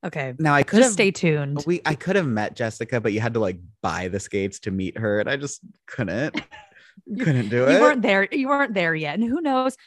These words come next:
Speaker 1: Okay, this is D S W's price of the skates. So I don't know if they're more at Nordstrom. There's the chance that they, oh, Nordstrom is only a dollar more. It's a hundred and seventy-nine. <laughs>
Speaker 2: Oh, wow.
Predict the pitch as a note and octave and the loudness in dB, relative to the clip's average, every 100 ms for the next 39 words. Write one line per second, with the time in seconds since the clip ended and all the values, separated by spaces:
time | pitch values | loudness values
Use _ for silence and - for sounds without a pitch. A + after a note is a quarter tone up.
0 | _ G#3 A3+ G3 B3 D4 G#3 A3 G3+ - | _ -6 -2 0 -2 -4 -6 -4 -4 -2
1 | F3 E3 C#3 C3 - C3 - D3 - C3 | -4 -4 -8 -10 -12 -10 -12 -14 -16 -14
2 | - C#3+ A#2+ - - - - F3 E3 E3 | -12 -10 -12 -14 -16 -6 2 4 6 4
3 | E3 - _ _ _ _ _ - E3+ F3+ | 0 -6 _ _ _ _ _ -8 -4 -2
4 | F3+ F3 E3 - E3 D3+ D3+ D3+ - D3+ | 0 0 -2 -2 -4 -4 -4 -6 -6 -6
5 | E3+ F3 D#3+ - F#3 E3 D#3+ D#3+ D#3 - | -6 -8 -10 -10 -4 -2 -2 -4 -6 -8
6 | D#3+ - D3 - - C#3+ C#3+ - C#3+ C#3 | -8 -8 -12 -12 -8 -6 -8 -10 -10 -8
7 | - D#4 F4+ C4+ C4 D4+ - D#4+ C4 B3 | -2 2 4 6 6 4 2 2 2 2
8 | A#3 G3+ F3+ E3+ F3 E3 D#3 C3 B2+ D#3+ | 2 0 0 0 -2 -2 -6 -6 -8 -4
9 | E3 F3 D#3+ - - D#3+ D#3 D3 D3 C4 | -4 -2 -4 -6 -4 0 0 0 2 4
10 | G3+ - _ _ G#3+ B3 F#3+ G#3 F#3+ A#2+ | 4 4 _ _ -16 -12 -14 -14 -16 -18